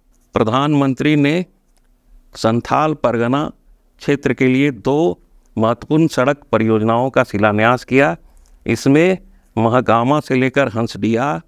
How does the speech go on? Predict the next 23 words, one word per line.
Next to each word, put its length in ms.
तक 200
के 240
फोर 240
लेन 280
परियोजना 560
और 300
वासुकीनाथ 800
से 140
लेकर 360
देवघर 500
तक 180
की 220
फोर 280
लेन 240
परियोजना 540
का 260
ऑनलाइन 460
शिलान्यास 580
किया 240
गया। 280
सीसीएल 560
के 180
केडीएच 600